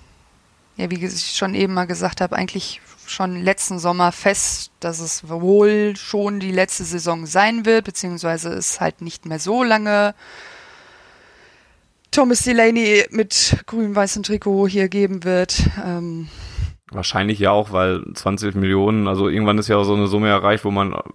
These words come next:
Speaker 2: als Werder Bremen dann ja auch einfach Ja sagen muss und, und das
Speaker 1: Ja.
Speaker 2: Geld nimmt, um dann drei andere Spieler zu holen davon oder so, ne? Okay, hat er das mal gesagt mit der Premier League, dass er da unbedingt mal hin möchte?
Speaker 1: Ja, also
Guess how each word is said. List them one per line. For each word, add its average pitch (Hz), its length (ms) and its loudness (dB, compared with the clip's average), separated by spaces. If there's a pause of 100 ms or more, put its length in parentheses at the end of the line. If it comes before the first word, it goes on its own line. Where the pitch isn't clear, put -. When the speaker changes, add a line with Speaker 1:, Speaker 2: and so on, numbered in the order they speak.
(100)
Speaker 2:
als 92 240 -2
Werder 98 200 2
Bremen 101 240 0
dann 101 120 0
ja 98 80 2
auch 98 80 -2
einfach 101 220 0
Ja 101 260 2
sagen 101 240 2
muss 101 260 -4
und, 95 380 -4
und 95 420 -6
das - 100 -6
Speaker 1:
Ja. 170 160 2
Speaker 2:
Geld 101 200 -2
nimmt, 104 320 0
um 101 140 -2
dann 101 300 -2 (200)
drei - 280 2
andere 104 300 4
Spieler 95 320 -4
zu 98 140 -8
holen 92 240 -4
davon 92 360 -8
oder 90 200 -8
so, 87 160 -10
ne? 98 180 -10 (2500)
Okay, 95 300 -4
hat 98 100 4
er 123 80 6
das 127 140 4
mal 139 160 4
gesagt 110 420 2
mit 180 140 -2
der 165 100 0
Premier 160 380 0
League, 190 260 -2
dass 165 160 -4
er 160 80 0
da 156 120 0
unbedingt 156 380 -2
mal 156 140 2
hin 156 120 -2
möchte? 180 360 -8 (720)
Speaker 1:
Ja, 196 160 -2 (320)
also 160 420 -8